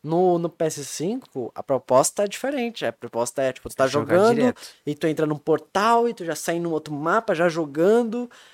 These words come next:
Speaker 1: E o Hatchet tem isso de ser frenético, de pá, pá, pá, um monte de coisa caindo, e os bagulho vindo, tá ligado? Tipo, e os, e as pecinhas, tu vai sugando as pecinhas,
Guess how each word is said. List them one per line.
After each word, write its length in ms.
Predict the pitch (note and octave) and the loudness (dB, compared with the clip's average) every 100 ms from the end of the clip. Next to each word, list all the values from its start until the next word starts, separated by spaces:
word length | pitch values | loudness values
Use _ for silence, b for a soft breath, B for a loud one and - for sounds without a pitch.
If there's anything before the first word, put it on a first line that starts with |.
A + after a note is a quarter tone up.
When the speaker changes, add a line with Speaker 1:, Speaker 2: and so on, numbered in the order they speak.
| _ | _
Speaker 1:
E 100 | D3+ | -2
o 40 | |
Hatchet 500 | D#3 D#3+ - E3+ E3 | 2 0 0 -2 -2
tem 240 | - C4+ C4 | -2 0 -2
isso 160 | G3+ | -4
de 80 | D#3 | -6
ser 120 | D3+ D3+ | -6 -6
frenético, 560 | D3+ C#3+ D#3 D#3+ - | -4 0 2 2 0
de 80 | C#3 | -8
pá, 160 | C3 - | -8 -10
pá, 80 | - | -10
pá, 120 | D3 | -12
um 40 | C3 | -10
monte 220 | D3+ D#3+ | -8 -8
de 80 | D3 | -6
coisa 200 | D#3+ D3 | -4 -2
caindo, 520 | - C#3 D#3 D#3 D3 B B B | -2 -2 -2 0 -2 B B B
e 60 | |
os 60 | D#3 | 0
bagulho 340 | D#3 D3+ D#3 | 2 4 4
vindo, 420 | C#3 C3+ F3 D#3+ D#3 | 0 -2 -2 -2 0
tá 120 | C#3+ | 0
ligado? 360 | C#3 D3 D3 | 2 2 0
Tipo, 220 | C#3 - D#3+ | -2 -4 -2
e 60 | |
os, 100 | D3 B2+ | -2 0
e 100 | D3+ | 0
as 100 | C#3 | 0
pecinhas, 380 | - F3 F#3 E3+ | 0 -2 -2 -2
tu 40 | |
vai 80 | E3 | 0
sugando 320 | D#3 E3 D3+ | 0 0 -2
as 60 | D3+ | 0
pecinhas, 680 | - - - F#3 F3+ F3 F3 | 0 0 2 2 2 0 -2